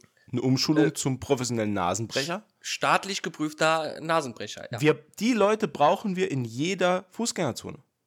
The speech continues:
Speaker 2: Die
Speaker 1: Das ist, das ist ein Markt. Wir, wir können
Speaker 2: Also
Speaker 1: hier wirklich Arbeitslose, die, die, die sich schwer tun auf dem Arbeitsmarkt, die vielleicht nicht die Begabung haben, einen handwerklichen Beruf zu lernen oder sonst irgendwie auch da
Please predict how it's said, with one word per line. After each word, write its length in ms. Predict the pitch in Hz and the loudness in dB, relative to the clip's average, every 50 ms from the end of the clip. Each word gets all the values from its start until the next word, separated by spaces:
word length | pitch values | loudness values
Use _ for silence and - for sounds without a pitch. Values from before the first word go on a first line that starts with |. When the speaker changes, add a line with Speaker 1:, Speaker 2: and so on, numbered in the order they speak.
| _ _ _ - | _ _ _ -8
Speaker 2:
Die 80 | 156 | -6
Speaker 1:
Das 180 | - 117 117 - | -4 -4 -4 -4
ist, 360 | - 208 208 - - - _ - | -2 0 2 2 2 0 _ -6
das 200 | - 131 131 - | -4 -4 -4 -2
ist 180 | - 180 - | -2 -2 -2
ein 60 | 208 196 | 0 0
Markt. 360 | 185 180 202 220 214 - - | 2 2 2 2 0 -2 -4
Wir, 120 | 143 - - | -6 -6 -4
wir 140 | 135 143 135 | -4 -6 -6
können 340 | - - 160 175 196 208 220 | -2 -2 0 0 0 2 2
Speaker 2:
Also 160 | 165 180 190 180 - - | 4 4 4 2 0 -6
Speaker 1:
hier 380 | - - 170 175 190 196 190 - - - _ | -2 2 2 4 4 2 0 -4 -10 -16 _
wirklich 600 | 127 131 156 180 180 - 208 214 208 - - - _ _ _ _ _ _ _ _ _ _ _ _ _ _ - | 2 4 4 4 4 2 -2 -4 -4 -4 -6 -10 _ _ _ _ _ _ _ _ _ _ _ _ _ _ 4
Arbeitslose, 1300 | 127 151 190 214 208 208 208 208 208 - - - - _ _ - 139 139 135 135 143 143 147 180 180 | 6 6 6 6 4 0 -2 -2 -2 -4 -6 -6 -8 _ _ -6 -4 -2 0 0 -2 0 -2 -4 -4
die, 400 | 151 - _ - 160 156 - - _ _ _ _ _ _ - - | -6 -8 _ -10 -10 -10 -12 -14 _ _ _ _ _ _ -16 -12
die, 160 | 147 151 135 - - | -12 -12 -12 -14 -12
die 140 | 120 151 147 | -10 -8 -6
sich 200 | 135 143 127 - | -4 -4 -2 -2
schwer 320 | - - 120 156 208 247 247 | -2 2 4 4 4 4 2
tun 300 | - - 175 131 120 90 | 0 -2 -4 -2 -2 -4
auf 140 | 104 117 | -4 -4
dem 80 | - 107 | -6 -8
Arbeitsmarkt, 580 | - - 98 98 90 - - 110 104 - _ - | -10 -8 -8 -8 -10 -10 -12 -16 -18 -16 _ -12
die 80 | 160 | -10
vielleicht 380 | - - 156 156 175 208 208 - - - - - _ _ | -6 -2 0 2 2 0 -2 -4 -10 -16 -18 -20 _ _
nicht 180 | - 185 - - | -4 -4 -2 -2
die 80 | 214 | -4
Begabung 640 | 190 180 190 - - 165 170 202 214 190 196 165 143 | -2 0 0 2 4 4 6 6 4 4 0 -2 -2
haben, 300 | 139 135 127 131 139 151 | 0 0 0 0 0 -2
einen 180 | - 139 135 135 | -4 -4 -2 -2
handwerklichen 560 | 160 190 190 - 185 175 165 170 160 170 160 | -2 -2 -2 -2 -4 -4 -4 -6 -6 -6 -6
Beruf 240 | 151 147 165 165 156 | -6 -10 -12 -14 -14
zu 100 | - - | -14 -6
lernen 260 | 147 143 135 131 113 | -4 -2 -2 -2 -4
oder 240 | - - 135 143 139 | -6 -4 -2 -2 -2
sonst 320 | 123 147 151 165 - - - | -2 -2 -4 -6 -6 -6 -6
irgendwie 260 | 147 143 139 139 - | -4 -4 -4 -4 -4
auch 240 | - 143 - - _ _ - - _ _ _ _ _ _ _ _ _ _ | -4 -4 -6 -8 _ _ -20 -20 _ _ _ _ _ _ _ _ _ _
da 360 | - 147 143 - - - - | 2 4 4 2 0 -6 -18